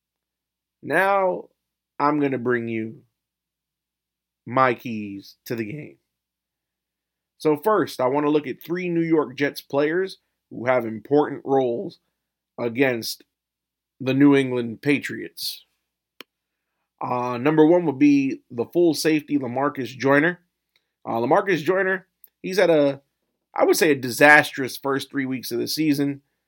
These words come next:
but now he's started to settle in, and, uh, he's been a reliable, uh, defensive player over the Jets' four-game win streak. Um, his production over the first three games,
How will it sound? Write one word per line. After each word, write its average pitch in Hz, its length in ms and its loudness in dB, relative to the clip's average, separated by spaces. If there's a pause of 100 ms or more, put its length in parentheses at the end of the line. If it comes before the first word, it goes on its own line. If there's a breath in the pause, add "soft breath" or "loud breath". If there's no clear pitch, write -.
(260)
but 151 140 0
now 247 220 4
he's 233 200 -6
started 214 320 -2
to 180 80 -10
settle 214 340 2
in, 175 260 2 (460)
and, 127 180 -4
uh, 131 140 0
he's 165 300 -2
been 165 340 -2 (100)
a 127 220 -2
reliable, 143 920 2 (260)
uh, 120 320 -4 (300)
defensive 147 520 0
player 143 300 2
over 123 160 -4
the 120 80 -6
Jets' 123 280 -2
four-game 127 520 -2
win 143 180 -2
streak. 139 380 -2 (500)
Um, 120 680 -8 (160)
his 123 340 -2 (120)
production 156 540 2
over 147 160 -2
the 127 100 -4
first 165 360 -2
three 160 220 -4
games, 123 520 -4